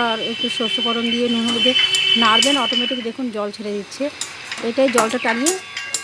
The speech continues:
নাম-, মানে নামিয়ে নিলে সেটা টক পালংয়ের চাটনি হয়ে যায়, অনেকে ভর্তাও বলে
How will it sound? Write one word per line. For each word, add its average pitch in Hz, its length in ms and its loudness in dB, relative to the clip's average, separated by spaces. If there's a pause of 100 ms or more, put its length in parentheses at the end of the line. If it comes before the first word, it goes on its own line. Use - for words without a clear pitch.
(380)
নাম-, 175 500 -4 (460)
মানে 196 140 -4 (180)
নামিয়ে 254 280 4
নিলে 277 160 2 (160)
সেটা 262 200 -4 (480)
টক 226 180 -4
পালংয়ের 220 360 -2
চাটনি 202 300 -4
হয়ে 180 240 -4
যায়, 185 200 -8 (1600)
অনেকে 220 240 -4
ভর্তাও 214 540 -2 (140)
বলে 185 180 0